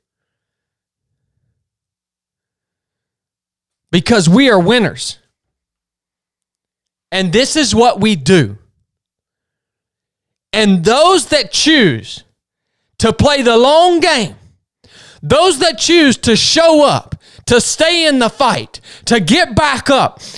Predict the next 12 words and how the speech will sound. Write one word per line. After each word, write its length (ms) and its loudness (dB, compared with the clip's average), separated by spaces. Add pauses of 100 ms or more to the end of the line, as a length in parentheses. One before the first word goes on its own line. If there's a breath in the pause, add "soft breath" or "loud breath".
(140 loud breath)
every 560 0
single 580 2
time, 640 -2 (1900 soft breath)
when 220 2
the 120 4
smoke 580 0
clears, 720 -2 (1500)
we 240 4
will 160 6
be 180 2
the 140 2
victors. 720 -4